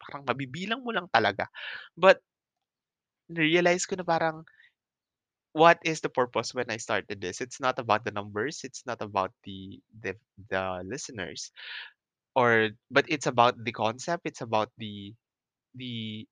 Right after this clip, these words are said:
avenue for us to share the awareness, the share the advocacy, the, the thoughts for me to, to, to speak on those things na hindi ga-, hindi i-, gano'n kadaling s-, mag-speak up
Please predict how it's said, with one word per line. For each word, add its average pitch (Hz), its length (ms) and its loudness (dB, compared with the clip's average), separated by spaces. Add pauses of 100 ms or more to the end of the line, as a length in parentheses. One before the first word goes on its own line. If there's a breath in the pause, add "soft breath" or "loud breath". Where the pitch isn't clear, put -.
avenue 123 600 0 (440)
for - 240 0
us 123 140 -8
to 131 80 -8
share 117 300 0
the 113 160 -8
awareness, 107 720 -4 (400 loud breath)
the 107 220 -8
share 113 360 4
the 113 180 -4
advocacy, 117 800 -4 (180)
the, 104 340 -12 (340)
the 123 100 -4
thoughts - 640 6 (360 soft breath)
for 127 160 -6
me 120 340 -8
to, 107 360 -4
to, 107 120 -6
to - 120 -8
speak - 320 -2
on 101 160 -2
those 98 380 -4
things - 240 -10
na 123 60 -10
hindi 127 260 -4
ga-, 127 140 -2
hindi 147 240 -4 (260)
i-, - 40 -20 (120)
gano'n 120 260 4
kadaling 104 460 -2 (360 loud breath)
s-, - 240 -4
mag-speak 131 500 -6
up - 180 6